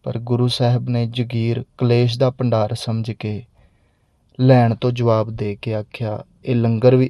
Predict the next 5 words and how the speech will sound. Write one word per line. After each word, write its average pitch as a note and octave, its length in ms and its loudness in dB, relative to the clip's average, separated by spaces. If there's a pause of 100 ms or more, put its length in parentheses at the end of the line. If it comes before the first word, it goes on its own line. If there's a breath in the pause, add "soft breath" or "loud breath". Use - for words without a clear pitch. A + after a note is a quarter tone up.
(120)
ਅਕਾਲ A2+ 320 0
ਪੁਰਖ A#2 380 -6
ਦਾ G#2+ 200 -2
ਹੈ। G#2 240 -4 (2000 soft breath)
ਅਸੀਂ F3 280 0